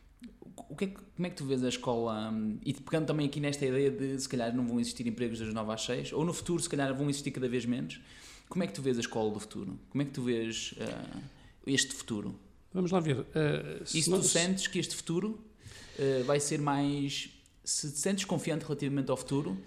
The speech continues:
Speaker 1: tendo esta visão de que as coisas hoje são mais fáceis?
Speaker 2: Eu não sei se nós não vamos regressar à telescola, que não sei se sabes o que era isso.
Speaker 1: Não, não sei.
Speaker 2: As telescola era, a telescola, aliás, teve,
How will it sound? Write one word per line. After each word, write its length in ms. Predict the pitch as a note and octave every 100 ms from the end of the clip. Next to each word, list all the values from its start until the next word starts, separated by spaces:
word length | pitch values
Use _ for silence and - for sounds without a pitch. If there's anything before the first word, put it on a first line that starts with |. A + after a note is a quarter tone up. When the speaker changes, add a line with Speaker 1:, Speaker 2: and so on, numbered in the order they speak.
| -
Speaker 1:
tendo 180 | D3+ D#3
esta 200 | D#3 D#3+
visão 380 | D3 C3+ C#3+ D3+
de 80 | C#3+
que 520 | - C#3 C#3 C3+ C3+ - - -
as 100 | -
coisas 240 | D#3 D3
hoje 140 | D3+
são 100 | D3+
mais 200 | D3 C#3
fáceis? 680 | - A#2+ - - G#2 - - - - -
Speaker 2:
Eu 80 | D#3+
não 120 | E3+
sei 160 | C#3+ F#3+
se 140 | F#3
nós 140 | F#3 F3+
não 100 | F3+
vamos 200 | F3+ D#3+
regressar 420 | E3 D#3 - F3+
à 40 |
telescola, 800 | D#3 F3 F3+ - D3 C3 A#2 F#2 - -
que 100 | -
não 80 | C3+
sei 180 | - C#3+
se 100 | -
sabes 340 | - C#3+ B2+
o 40 | C3
que 80 |
era 100 | C#3
isso. 420 | C3+ D#3 D#3 - -
Speaker 1:
Não, 180 | F#3+ F3+
não 120 | F3+
sei. 160 | F#3+ F3 E3+
Speaker 2:
As 220 | D3 -
telescola 720 | - D#3+ D#3+ - F#3+ G3 G#3+
era, 400 | G#3 G3+ E3 E3+
a 40 |
telescola, 500 | F#3+ G3 - G3+ C#4
aliás, 320 | F#3+ E3+ G#3 -
teve, 200 | D#3